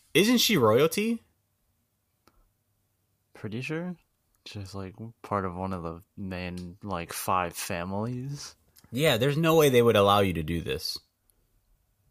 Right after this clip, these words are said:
Speaker 1: To be amongst Americans, or not even Americans, excuse me, like, just Earth
Speaker 2: Yeah.
Speaker 1: people.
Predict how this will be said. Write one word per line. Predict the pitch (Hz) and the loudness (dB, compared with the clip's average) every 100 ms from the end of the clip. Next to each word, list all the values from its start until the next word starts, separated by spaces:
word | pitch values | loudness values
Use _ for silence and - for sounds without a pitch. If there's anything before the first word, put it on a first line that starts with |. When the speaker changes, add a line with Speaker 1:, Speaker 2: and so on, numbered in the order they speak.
| _ _ _ _ _ _ _ _ _ _ _ _ _ _ _ _ _ _ _ | _ _ _ _ _ _ _ _ _ _ _ _ _ _ _ _ _ _ _
Speaker 1:
To | - 107 | -4 -4
be | 82 117 | 0 2
amongst | 101 87 107 104 - - _ _ _ _ _ | 2 2 0 -2 -4 -6 _ _ _ _ _
Americans, | 104 90 85 95 101 131 135 143 - - - | -6 -4 0 0 -2 -4 -6 -6 -10 -12 -2
or | 98 | 0
not | 98 123 | 0 0
even | 98 78 | -2 -4
Americans, | 76 80 73 71 - - | -6 -8 -10 -12 -12 -14
excuse | - - 85 76 | -14 -10 -10 -8
me, | 65 - | -10 -12
like, | - 67 | -10 -10
just | - 87 - | -10 -12 -12
Earth | - 90 | -8 -6
Speaker 2:
Yeah. | 87 | -4
Speaker 1:
people. | 110 117 139 143 | -6 -8 -8 -10